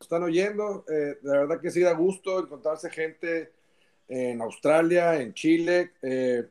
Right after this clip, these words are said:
en Venezuela que nos está siguiendo, qué padre, muchas gracias, eh, coméntenos también, eh, si, si quieren que platiquemos, si quieren que explote a estos hombres y les saque más información, díganos, estamos en,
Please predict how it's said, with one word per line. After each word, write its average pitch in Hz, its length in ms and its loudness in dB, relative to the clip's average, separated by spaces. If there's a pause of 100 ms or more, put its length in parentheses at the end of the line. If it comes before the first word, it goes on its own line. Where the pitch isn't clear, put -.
(100)
en 117 160 -20
Venezuela 151 600 4
que 156 100 -12
nos 135 140 -8
está 151 140 -6
siguiendo, 165 560 -4
qué 151 100 -8
padre, 175 300 -2
muchas 170 220 -10
gracias, 170 520 0
eh, 135 80 -6
coméntenos 165 580 -2
también, 156 440 -8
eh, 143 340 -12
si, 127 400 -6 (300)
si - 180 -6
quieren 147 300 6
que 127 440 4
platiquemos, 143 680 2
si 113 100 -10
quieren 156 240 2
que 135 240 2
explote 160 460 4
a - 20 6
estos 147 260 -2
hombres 151 320 2
y 139 60 -6
les 120 140 -16
saque 143 240 -6
más 143 260 -8
información, 139 640 -6
díganos, 160 420 0 (280)
estamos 151 420 -2
en, 131 220 -2